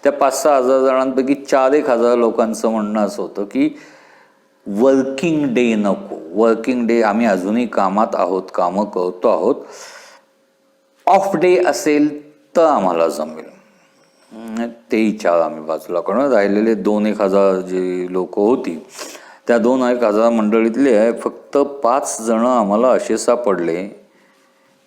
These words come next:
की ज्यांनी सांगितलं होतं, "फायनल झालं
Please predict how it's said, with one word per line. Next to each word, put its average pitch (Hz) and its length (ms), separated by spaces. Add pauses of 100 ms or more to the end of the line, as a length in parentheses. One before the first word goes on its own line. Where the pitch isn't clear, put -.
की 113 420
ज्यांनी 110 400
सांगितलं 104 440
होतं, 98 220
"फायनल 98 480
झालं 95 280